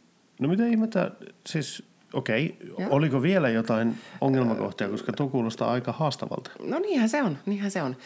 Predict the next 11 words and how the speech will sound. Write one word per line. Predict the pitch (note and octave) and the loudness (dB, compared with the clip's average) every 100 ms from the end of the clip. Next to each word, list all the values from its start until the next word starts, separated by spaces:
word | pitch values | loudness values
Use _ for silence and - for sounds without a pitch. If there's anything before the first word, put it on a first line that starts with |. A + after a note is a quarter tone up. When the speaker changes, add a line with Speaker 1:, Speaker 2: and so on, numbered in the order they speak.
| - - - | -18 -18 -8
Speaker 2:
Mutta | E3+ E3+ E3 - - - | -4 -2 -2 -4 -10 -2
monesti | F#3 A3+ A#3 G3 | 2 2 2 2
niiltä | F3 E3+ | 2 2
miiluumiltakin | E3+ G#3+ G#3 F3 C#3+ C3 C3+ D3 | 4 4 4 4 2 0 0 -2
voidaan | C#3+ C#3+ B2 A2+ | 0 0 0 0
välttyä | C#3 C#3+ D3 A3 B3 - | 0 -2 -2 -2 -2 -4
justiinsa | C#3 C3 - G3 A#3 | -6 -6 -4 -4 -4
tarjoamalla | - C#3+ D#3+ E3+ D#3 C3+ | -4 -2 0 -2 -2 -4
sitä | - - | -4 -4
kosteutta | D#3 D#3+ G#3+ G#3+ A3+ | -4 -4 -4 -2 -4
sinne. | B3+ B3 | -2 -4